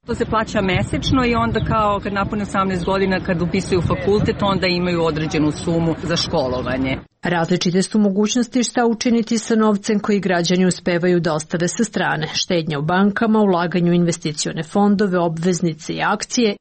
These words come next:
Speaker 2: ili kriptovalute, što je jedan od poslednjih trendova ulaganja. Prema podacima Narodne banke Srbije, štednja stanovništva nastavila je da raste i tokom dve hiljade dvadeset prve, a štednja u domaćoj valuti se pokazala isplativijom od devizne.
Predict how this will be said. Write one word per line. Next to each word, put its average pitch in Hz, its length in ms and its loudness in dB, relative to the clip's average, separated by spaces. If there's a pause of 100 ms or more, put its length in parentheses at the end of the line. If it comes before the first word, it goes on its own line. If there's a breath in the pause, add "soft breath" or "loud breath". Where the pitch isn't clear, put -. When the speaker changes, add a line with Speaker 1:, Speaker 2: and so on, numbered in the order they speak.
Speaker 2:
ili 196 240 2
kriptovalute, 185 920 0
što - 200 -4
je 226 120 2
jedan 185 300 2
od 180 160 0
poslednjih 175 500 0
trendova 160 440 0
ulaganja. 170 580 0 (260)
Prema 202 220 2
podacima 196 600 2
Narodne 190 440 2
banke 190 400 0
Srbije, 208 480 0
štednja 175 400 0
stanovništva 196 680 2
nastavila 208 560 2
je 202 80 2
da 202 120 2
raste 208 380 0
i 208 80 -2
tokom 214 320 0
dve 185 160 0
hiljade 208 360 0
dvadeset 190 600 -2
prve, 170 280 -2
a 160 60 -2
štednja 214 400 2
u 220 60 4
domaćoj 208 460 2
valuti 190 440 2
se - 220 -6
pokazala 185 600 0
isplativijom 180 760 2
od 190 80 2
devizne. 175 520 -2